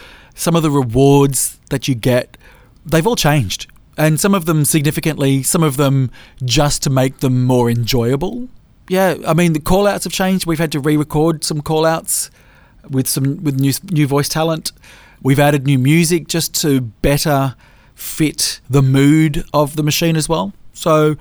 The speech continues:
there, there's been significant amount of work. And I know that sort of people are saying, you know, there's been a lot of radio silence. And it's just that we, we wanted to get to a place where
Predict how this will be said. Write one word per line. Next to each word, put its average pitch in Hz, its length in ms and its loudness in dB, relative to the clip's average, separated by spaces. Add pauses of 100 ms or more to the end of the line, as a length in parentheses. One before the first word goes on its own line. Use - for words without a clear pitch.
(440)
there, 170 140 0
there's 190 240 -4
been 214 540 -2 (380)
significant 160 1200 2
amount 131 340 2
of 113 100 -2
work. 113 320 -2
And 156 100 0
I 175 80 2
know 196 260 2
that 214 260 -2 (500)
sort - 180 -2
of - 40 -8
people 151 240 4
are 139 60 2
saying, 139 280 4
you 135 60 4
know, 127 80 4
there's 123 160 2
been 127 180 2
a 127 40 2
lot 123 120 2
of 113 100 -2
radio 123 300 2
silence. 123 680 -4
And 147 260 -2 (260)
it's 170 140 -2
just 233 160 -2
that 277 80 -2
we, 247 140 0
we 156 260 2
wanted 165 300 2
to 185 80 -2
get 156 180 -2
to 143 120 0
a 131 40 0
place 127 420 -2
where 120 360 0